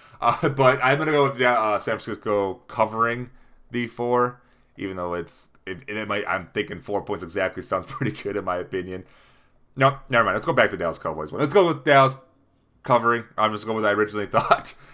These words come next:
And we'll go with Dallas covering this one. I think this one might be a three-point game that comes down the end as well. Uh, but in this one, I see the San Francisco forty-niners winning, advancing to the N F C Championship once again. And we'll see if they'll be able to get the job done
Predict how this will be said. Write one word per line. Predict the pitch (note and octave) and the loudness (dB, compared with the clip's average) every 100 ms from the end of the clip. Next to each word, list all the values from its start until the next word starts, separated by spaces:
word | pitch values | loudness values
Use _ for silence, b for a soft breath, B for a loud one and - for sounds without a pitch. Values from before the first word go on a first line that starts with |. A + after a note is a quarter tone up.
| B - | B 4
And | A#2+ A#2+ | 6 8
we'll | B2 | 6
go | B2 | 2
with | A2+ | 4
Dallas | A#2+ A2+ | 4 6
covering | A#2+ A2+ | 2 0
this | A2 | -2
one. | A2 A2 | 0 0
I | |
think | A2 G#2+ | 0 0
this | G#2 | -2
one | A2+ | -2
might | G#2+ G#2 | -2 0
be | G#2 | 0
a | |
three-point | G#2+ G#2 G#2+ G#2 | 0 -2 -2 -4
game | G#2 G#2 | 0 0
that | F2+ | 0
comes | A2 G2+ | -2 -2
down | G#2 | -4
the | G2+ | -2
end | G2+ G2 | -4 -4
as | F2+ F2+ | -4 -8
well. | F#2+ B2 B2 A#2 B B B - | 2 6 8 6 B B B -6
Uh, | F2+ F2 E2 | 0 2 0
but | C3+ B2+ B2+ - _ | 4 4 4 -2 _
in | A#2+ A2+ | -6 -2
this | A2 | -4
one, | A2 G#2 | -2 0
I | G#2 | 0
see | G2+ A2+ | 0 -4
the | |
San | G2+ A#2+ | -4 -6
Francisco | G#2+ G#2+ | -8 -12
forty-niners | - A2 G#2+ G2+ | -2 0 0 0
winning, | G#2 G#2 G2+ | -2 -4 -6
advancing | G2 G2+ B2 A#2+ A2+ | -6 0 0 0 -8
to | A#2 | -4
the | A2 | -2
N | |
F | G#2+ | -2
C | G#2 | -6
Championship | G#2 G#2 F#2+ G#2+ - _ | -4 -4 -2 -6 -8 _
once | G#2+ D3 A3+ - | 4 8 8 6
again. | D3 C3 B2 A#2+ b b b b b b - | 2 4 4 2 b b b b b b -10
And | - G2 G2+ G#2 - | -2 0 2 0 -2
we'll | A2 G#2+ | 0 0
see | - B2 | 0 0
if | A2+ | 0
they'll | B2 | 0
be | A#2 | 2
able | A2+ | 0
to | A2+ | -2
get | G#2+ | -4
the | |
job | G#2+ A2+ G#2+ | 4 6 6
done | A2+ A2+ G#2+ | 6 4 2